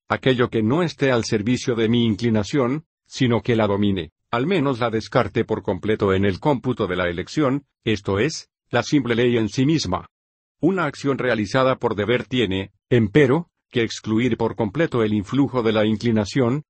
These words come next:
y con esta todo objeto de la voluntad, no queda, pues, otra cosa que pueda determinar la voluntad, si no es, objetivamente, la ley y,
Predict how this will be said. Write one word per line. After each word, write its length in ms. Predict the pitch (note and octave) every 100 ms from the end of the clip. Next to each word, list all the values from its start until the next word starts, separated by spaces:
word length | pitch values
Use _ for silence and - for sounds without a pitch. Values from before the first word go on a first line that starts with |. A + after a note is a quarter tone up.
| _ -
y 100 | G2+
con 220 | G#2+ A2+
esta 240 | G#2+ A2
todo 300 | A2+ A#2 A2+
objeto 400 | G2+ - D#3 C#3+
de 100 | A2
la 120 | G#2
voluntad, 680 | F#2+ G#2+ G#2+ G2 B2+ F#2+ D#2 _ -
no 200 | A#2+ D3
queda, 360 | D#3 A2 C3 - _ -
pues, 440 | B2+ B2 G#2+ - _ -
otra 320 | D#3 D#3 C3+
cosa 320 | C3+ B2+ -
que 160 | - A#2
pueda 280 | C3 C3+ B2
determinar 600 | G#2+ B2+ A2+ A#2+ A#2+ B2
la 100 | A2
voluntad, 640 | A2 A2 G2+ C3+ G2+ E2 _ _
si 240 | - - A2+
no 200 | C#3 B2
es, 340 | A#2 - - _ -
objetivamente, 920 | A#2 A#2+ C#3 G3 C#3+ C#3 B2 C3+ E3+ _ -
la 180 | F2 F2+
ley 240 | G2+ A2+
y, 220 | C3 C#3